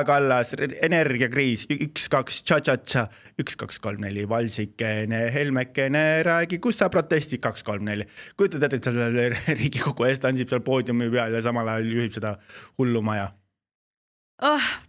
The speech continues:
Speaker 2: t-, ma ei tea, miks. Ta mulle nii meeldib.
Speaker 1: Ta on sümpaatne.
Speaker 2: Ta, tead, mis vibe'i ta annab mulle? Need Ameerika filmid, kus mingi Adam Sandlerid asjad, isad on kokku pandud,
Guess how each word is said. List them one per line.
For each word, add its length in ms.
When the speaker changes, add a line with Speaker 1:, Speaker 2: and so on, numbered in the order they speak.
Speaker 2:
t-, 180
ma 200
ei 80
tea, 240
miks. 840
Ta 100
mulle 240
nii 360
meeldib. 420
Speaker 1:
Ta 120
on 40
sümpaatne. 760
Speaker 2:
Ta, 160
tead, 240
mis 240
vibe'i 400
ta 140
annab 260
mulle? 220
Need 160
Ameerika 580
filmid, 760
kus 160
mingi 300
Adam 380
Sandlerid 680
asjad, 340
isad 320
on 140
kokku 320
pandud, 480